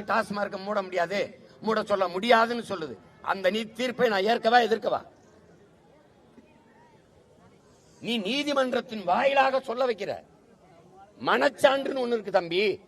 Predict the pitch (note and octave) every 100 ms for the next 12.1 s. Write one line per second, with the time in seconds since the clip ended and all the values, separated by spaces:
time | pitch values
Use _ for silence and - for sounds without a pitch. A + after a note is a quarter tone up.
0 | - - D#3+ A3+ B3+ - B3 G3+ B3 C4
1 | B3 B3+ C4+ C4+ A#3 G#3 A#2+ - - -
2 | - _ - - E3+ G3+ F3+ E3 A3 C#4
3 | C4+ - B3 A#3 G#3+ G#3 C4+ - C4+ B3+
4 | C4 B3 A3+ A#3+ A3+ F#3 A3 C#4 - -
5 | - - _ - - - - - _ _
6 | - _ - - - _ - C4 E4 -
7 | _ _ _ _ - - - - _ _
8 | _ _ _ _ _ - _ _ _ _
9 | _ _ _ C#3 C3+ C#3+ D#3 F3 F3+ E3+
10 | E3 D#3 C#3+ C#3 - - D4+ C4 B3+ D#4
11 | G4+ - F4 D#4 - - - B2+ F3+ G3+